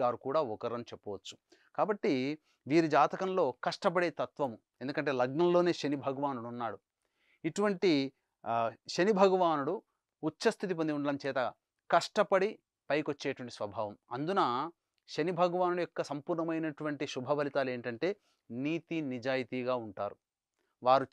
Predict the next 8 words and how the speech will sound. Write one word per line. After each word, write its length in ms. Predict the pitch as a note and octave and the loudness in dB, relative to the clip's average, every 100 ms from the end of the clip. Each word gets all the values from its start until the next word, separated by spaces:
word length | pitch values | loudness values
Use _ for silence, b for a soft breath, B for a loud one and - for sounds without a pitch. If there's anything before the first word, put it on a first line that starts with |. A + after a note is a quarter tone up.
| - | -4
చేసే 200 | E3 F3 - | -2 -2 0
పని 180 | D3 F3 | 0 -2
ప్రతిదీ 500 | - C#3 B2+ F#3 F#3 | 0 0 0 0 -2
కూడాను 460 | E3 D#3 D3 C#3 F#3+ A3+ _ _ _ - | -4 -4 -2 -2 -4 -6 _ _ _ -2
నియమంగా 500 | C3+ F#3 G3 F#3+ F3+ | 2 4 4 6 4
ఉంటుంది 360 | D3 B2 C#3 | 4 -2 -4
అని 80 | C#3 C3 | -4 -6
చెప్పవచ్చు. 440 | A#2+ A#2 G#2+ - | -8 -8 -8 -12